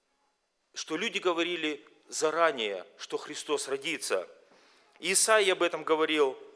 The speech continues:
И эти же слова записаны у Матфея. Мы прочитаем в Исаии, седьмая глава, четырнадцатый стих. И эти же слова ангел сказал Иосифу: «Си дева во чреве примет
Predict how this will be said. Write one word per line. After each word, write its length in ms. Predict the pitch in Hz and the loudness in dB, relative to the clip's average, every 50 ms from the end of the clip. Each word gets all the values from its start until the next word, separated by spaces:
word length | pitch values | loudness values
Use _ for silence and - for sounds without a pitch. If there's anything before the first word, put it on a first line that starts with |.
| - _ _ _ _ _ - | -20 _ _ _ _ _ -10
И 100 | 156 180 | -4 -2
эти 280 | 160 233 247 226 226 | 0 0 0 0 -4
же 120 | 202 185 180 | -6 -6 -4
слова 300 | - - 196 185 190 180 | -2 0 2 2 2 0
записаны 420 | 180 180 - 190 175 - - 175 | 0 -4 -10 -8 -8 -8 -6 -4
у 40 | 170 | -4
Матфея. 420 | 170 - - 196 190 180 139 113 | -4 -4 -2 -2 0 2 2 2
Мы 100 | 110 131 | 2 0
прочитаем 420 | 139 165 165 - - - 190 165 156 | -2 -4 -4 -4 0 2 2 2 2
в 120 | 147 165 | 0 -2
Исаии, 340 | 165 - - 208 202 190 170 | -2 0 2 2 2 2 2
седьмая 480 | 165 - 175 160 156 160 165 160 156 | -2 -4 -6 -6 -2 0 0 2 2
глава, 580 | 147 147 156 151 143 165 156 143 123 123 - - - - - - | 2 2 2 4 6 6 6 6 6 4 2 -2 -10 -18 -10 -6
четырнадцатый 600 | - - - - 156 147 151 143 - - 147 143 | -6 -4 0 2 2 4 4 0 -4 -6 -6 -6
стих. 480 | - - - - 170 143 110 95 - - - - - - - _ _ _ _ _ _ _ _ _ _ _ _ _ | -6 -6 -4 -4 -2 -2 -2 -4 -6 -12 -20 -20 -20 -20 -20 _ _ _ _ _ _ _ _ _ _ _ _ _
И 100 | - 143 | -10 -6
эти 280 | 160 - 226 240 226 220 | -2 0 0 0 0 -2
же 160 | 196 180 185 | -4 -2 -2
слова 520 | - - 185 180 165 180 180 175 170 156 - - - - - _ _ _ _ _ _ _ _ _ _ _ _ _ _ - | 0 2 2 2 4 4 4 4 2 0 -4 -12 -20 -20 -20 _ _ _ _ _ _ _ _ _ _ _ _ _ _ 2
ангел 520 | - 185 202 190 175 151 165 160 160 147 - - - _ _ | 4 4 4 4 0 -2 -4 -4 -4 -6 -8 -16 -20 _ _
сказал 480 | - - - - 160 151 131 160 160 156 | -12 -10 -6 -4 -2 4 6 6 6 6
Иосифу: 800 | 160 170 175 180 165 147 - - 123 104 - - 95 90 80 - _ _ - | 4 2 4 4 4 2 0 -2 -6 -8 -10 -10 -10 -10 -10 -14 _ _ -6
«Си 180 | - - - | -4 -4 -4
дева 320 | 135 - - 254 240 220 196 | -2 -4 -2 2 2 2 2
во 120 | 175 180 | 0 0
чреве 420 | 175 - - 170 160 165 147 139 127 | -2 -2 -2 -4 -6 -6 -6 -8 -10
примет 500 | - - 185 208 190 175 160 151 - | -6 -2 -2 -2 0 -2 -4 -8 -10